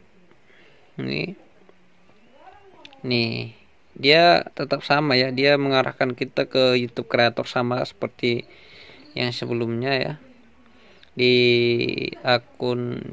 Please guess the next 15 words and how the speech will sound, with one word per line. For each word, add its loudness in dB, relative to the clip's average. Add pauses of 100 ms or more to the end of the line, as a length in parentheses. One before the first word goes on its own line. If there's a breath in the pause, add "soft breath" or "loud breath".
(200)
di, 0 (880 soft breath)
eh, 4 (100)
channel 2
YouTube -2 (160)
pribadi 2
itu 0
ya. 0 (1400 loud breath)
Nih, 0
ini 2
nggak 8
ada 6
nipu 2
ya. 4
Ini -6
yang -6